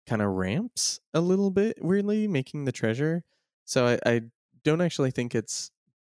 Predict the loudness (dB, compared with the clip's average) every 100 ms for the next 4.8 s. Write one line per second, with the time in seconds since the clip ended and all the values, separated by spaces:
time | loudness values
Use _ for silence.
0 | -6 0 0 0 0 -2 -4 -14 -20 _
1 | -2 2 2 0 -2 -6 -2 -2 0 -4
2 | -2 -4 -4 -8 -8 -10 -6 -4 -2 -2
3 | -4 -4 -4 -2 -4 -4 _ _ _ _
4 | _ _ _ _ 0 0 -4 -8